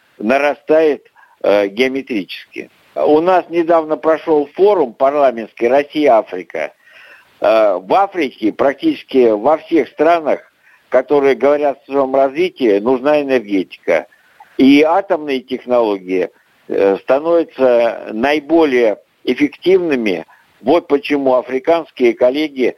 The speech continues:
едут в Россию и предлагают, э, свои страны для реализации этих проектов. Но мы видим, что активность нарастает и со стороны, э,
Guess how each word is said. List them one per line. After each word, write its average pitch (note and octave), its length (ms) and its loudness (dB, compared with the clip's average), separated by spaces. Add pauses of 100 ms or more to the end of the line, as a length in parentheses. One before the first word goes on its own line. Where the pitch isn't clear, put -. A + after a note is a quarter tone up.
(200)
едут B2 480 0
в A#2 80 -8
Россию C#3 680 0 (260)
и A#2+ 100 2
предлагают, C3 800 0
э, G2+ 640 0
свои A#2+ 240 2
страны C#3+ 460 0
для C3+ 260 0
реализации A2+ 640 -2
этих F#2+ 220 -12
проектов. F#2 520 -6 (480)
Но C#3+ 380 0 (240)
мы D#3+ 180 0
видим, C3+ 640 0 (140)
что C#3+ 340 0
активность D#3 640 -2
нарастает C3 760 0
и C#3+ 80 -6
со D3+ 180 -2
стороны, C3+ 680 -2 (380)
э, G#2 240 0